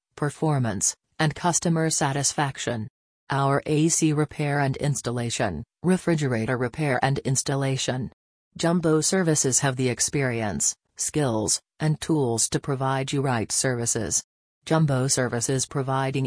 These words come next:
A C repair service installation in Chandigarh for many years.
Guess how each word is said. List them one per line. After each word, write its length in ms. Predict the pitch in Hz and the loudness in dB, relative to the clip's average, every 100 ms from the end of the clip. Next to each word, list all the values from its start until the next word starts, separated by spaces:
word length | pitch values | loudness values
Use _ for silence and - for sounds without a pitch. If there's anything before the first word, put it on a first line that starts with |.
| - | -2
A 220 | 147 131 | -2 0
C 320 | - 135 104 | 0 0 -2
repair 460 | 107 127 156 139 139 | -2 -2 0 0 2
service 540 | - 170 139 110 - - | 2 2 0 2 2 2
installation 800 | 139 - 123 123 117 - 131 131 | 0 -2 -2 -4 -4 -2 -2 0
in 180 | 143 | -2
Chandigarh 680 | 139 156 147 151 156 147 139 | 2 2 2 2 2 0 -2
for 140 | - | 0
many 260 | 127 131 127 | 2 2 2
years. 600 | 123 139 123 117 - | 2 0 0 -2 -2